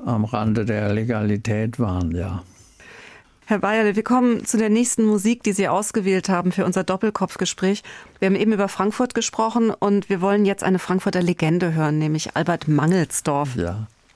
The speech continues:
Speaker 2: Wir hören jetzt eine Soloaufnahme, die zweitausendeins entstanden ist in der Hofheimer Stadthalle. Kannten Sie Albert Mangelsdorf persönlich?
Speaker 1: Ja, sehr gut. Wir waren auch wirklich gut befreundet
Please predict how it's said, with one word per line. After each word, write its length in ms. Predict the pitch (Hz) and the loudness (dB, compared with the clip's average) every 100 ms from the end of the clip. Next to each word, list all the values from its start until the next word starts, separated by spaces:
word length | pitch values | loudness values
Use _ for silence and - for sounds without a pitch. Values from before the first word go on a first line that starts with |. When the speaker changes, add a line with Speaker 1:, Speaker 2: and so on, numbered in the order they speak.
| - - - - - - - | -20 -18 -16 -14 -16 -16 -4
Speaker 2:
Wir 160 | 175 | 0
hören 140 | 170 185 | 2 2
jetzt 120 | 190 | 0
eine 160 | 185 180 | 0 2
Soloaufnahme, 680 | 190 226 - 170 180 170 | 2 2 0 -2 0 2
die 100 | 165 | 0
zweitausendeins 720 | 160 180 165 180 170 151 165 190 | 0 -4 -2 -2 -2 -2 0 0
entstanden 460 | 180 - 170 170 | -2 0 0 0
ist 140 | 170 - | -2 -2
in 80 | 165 | -2
der 140 | 165 | 0
Hofheimer 420 | 185 - 180 170 | -2 0 0 0
Stadthalle. 540 | - 196 196 185 175 214 - - - - _ | -2 -4 -4 -2 -2 -4 -12 -20 -20 -20 _
Kannten 380 | - 175 - 262 | -2 0 2 2
Sie 160 | 254 | 2
Albert 320 | - 233 226 | 0 0 0
Mangelsdorf 520 | 202 208 233 - 214 - | 2 2 0 -2 -6 -2
persönlich? 760 | 190 156 147 196 311 - - - - - | -4 0 0 0 -2 -6 -18 -20 -20 -4
Speaker 1:
Ja, 260 | 135 135 127 | 0 2 2
sehr 320 | 123 135 143 | 2 0 0
gut. 480 | 131 135 113 110 - - - - _ - | 2 2 2 -2 -12 -18 -20 -20 _ -4
Wir 240 | 131 135 | 0 2
waren 240 | 131 139 139 | 2 2 2
auch 240 | 127 127 | 0 0
wirklich 460 | 131 135 139 131 - | 0 0 0 -2 0
gut 300 | 139 143 139 | 0 0 0
befreundet 840 | 117 - 104 117 131 156 156 - | -4 -2 -2 2 2 0 -4 -8